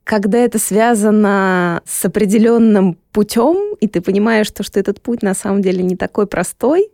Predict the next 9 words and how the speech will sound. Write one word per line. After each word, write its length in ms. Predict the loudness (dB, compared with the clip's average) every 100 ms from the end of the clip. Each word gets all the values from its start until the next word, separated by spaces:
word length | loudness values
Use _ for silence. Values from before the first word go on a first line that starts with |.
| _
иногда 440 | 0 2 2 0 0
становится 500 | 0 0 0 0 -6
страшно, 600 | -6 -4 -4 -4 -4 -4
и 40 |
ты 120 | -4 -4
думаешь: 440 | -2 -2 -4 -8
«А 160 | -8 -8
вообще 580 | -8 -10 -4 -2 -2 -6
я 520 | -8 -4 -2 -2 -4